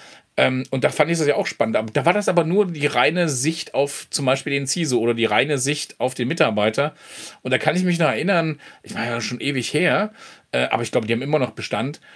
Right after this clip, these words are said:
ähm, dass sich zum Beispiel ein ciso immer so ein bisschen als Froschkönig fühlt. Ne, so durchgängig, so, der ist nur dann wichtig, wenn irgendwas passiert. Vorher nicht und danach dann auch wieder nicht. Ne?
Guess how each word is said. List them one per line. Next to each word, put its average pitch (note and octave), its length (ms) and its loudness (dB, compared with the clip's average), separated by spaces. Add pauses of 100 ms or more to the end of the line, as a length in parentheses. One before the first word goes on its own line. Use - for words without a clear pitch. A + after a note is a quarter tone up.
(240)
ähm, C3 240 2 (200)
dass C#3+ 120 0
sich D3 160 0
zum C#3+ 80 -2
Beispiel C3+ 260 0
ein A2+ 160 -4
ciso E3+ 420 2
immer D#3 180 0
so C#3+ 100 0
ein B2+ 60 -2
bisschen D3 280 -2
als A#2 220 -2
Froschkönig B2 560 0
fühlt. G#2 340 -4 (280)
Ne, A#2+ 180 -4
so B2+ 180 0
durchgängig, A2+ 600 0
so, A2 320 0 (360)
der B2+ 120 0
ist C3+ 60 -2
nur C#3+ 100 0
dann A#2+ 200 2
wichtig, D#3 300 0
wenn C#3+ 100 2
irgendwas C3+ 320 0
passiert. C3+ 360 0
Vorher B2+ 260 2
nicht C#3+ 340 -6
und A2+ 120 -6
danach A#2 220 0
dann C#3+ 140 -6
auch - 160 -4
wieder G#2 140 -2
nicht. F#2+ 280 -6
Ne? A2+ 220 -4